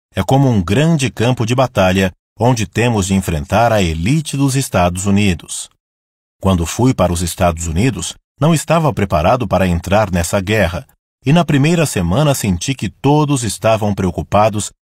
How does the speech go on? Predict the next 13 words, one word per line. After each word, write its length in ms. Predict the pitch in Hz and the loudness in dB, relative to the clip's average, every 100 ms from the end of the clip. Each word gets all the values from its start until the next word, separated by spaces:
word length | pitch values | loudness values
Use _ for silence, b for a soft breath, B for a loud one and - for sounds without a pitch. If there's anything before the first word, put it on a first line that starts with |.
| _ | _
ao 160 | 135 151 | 0 0
ver 300 | 95 143 143 | 2 0 0
que 100 | 90 | -6
tinham 240 | - 95 | -4 -2
mandado 460 | 85 80 82 82 127 | 0 0 0 0 0
alguém 340 | 143 110 135 - _ - | 0 0 -2 -4 _ -2
que 80 | |
não 240 | 98 87 143 | 2 2 0
sabia 460 | - 85 95 139 | -2 -4 0 2
nem 260 | 92 92 185 | 2 2 0
falar 460 | 190 95 87 131 127 | 2 0 2 2 2
inglês 360 | 87 98 104 | 0 0 -2
direito. 540 | 95 101 117 87 - | -2 0 0 -2 -8